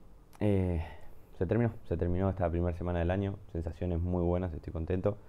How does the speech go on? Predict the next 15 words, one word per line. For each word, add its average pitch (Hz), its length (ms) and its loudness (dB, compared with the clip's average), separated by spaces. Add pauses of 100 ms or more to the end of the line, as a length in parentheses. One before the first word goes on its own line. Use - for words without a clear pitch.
(640)
así 82 320 -8
que - 240 -10 (880)
vamos 85 240 0
por 85 140 4
más, 104 120 4
muchachos, 87 340 -2
vamos 85 140 0
a 82 40 2
buscar 82 280 -2
con 82 220 -2
todo 87 220 6
la 85 100 6
semana 82 260 0
que 82 120 2
viene, 82 260 2